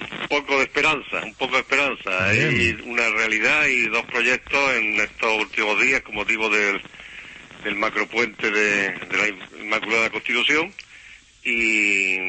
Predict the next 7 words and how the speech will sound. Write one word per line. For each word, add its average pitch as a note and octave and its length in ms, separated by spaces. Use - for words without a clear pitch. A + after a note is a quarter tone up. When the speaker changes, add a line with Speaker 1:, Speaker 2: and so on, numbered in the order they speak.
Speaker 1:
relacionados A#2+ 420
con, A2 680
con G2+ 140
el G2+ 60
aspecto G#2 920
atractivo A2 600
de, E2+ 760